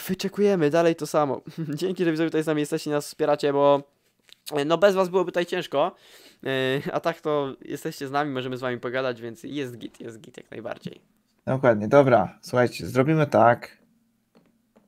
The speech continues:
Speaker 2: że jak ktoś chce, jak my jeszcze czekamy, to łapcie kodzik do lobby <laughs> na czacie, jak ktoś chce, więc wbijajcie.
Speaker 1: Champion będzie z wami grał giereczkę? <laughs>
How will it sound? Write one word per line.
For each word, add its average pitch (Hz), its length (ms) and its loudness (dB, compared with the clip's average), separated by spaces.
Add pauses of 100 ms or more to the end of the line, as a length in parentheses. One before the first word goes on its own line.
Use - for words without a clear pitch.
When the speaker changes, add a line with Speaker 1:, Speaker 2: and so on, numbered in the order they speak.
Speaker 2:
że 113 140 2
jak 120 100 6
ktoś 139 300 6
chce, 117 300 8
jak 117 180 6
my 131 80 2
jeszcze 135 220 -2
czekamy, 113 600 2 (760)
to 120 100 0
łapcie 139 280 4
kodzik 135 300 6
do 131 120 10
lobby 123 520 10 (100)
<laughs> 139 180 6
na 156 120 12
czacie, 151 680 8 (380)
jak - 180 6
ktoś 147 280 10
chce, 170 320 12
więc 127 220 8
wbijajcie. 123 560 10 (640)
Speaker 1:
Champion 135 280 -6
będzie 135 200 -8
z - 20 -14
wami 139 240 -4
grał 139 220 -2
giereczkę? 135 440 -6
<laughs> - 60 -20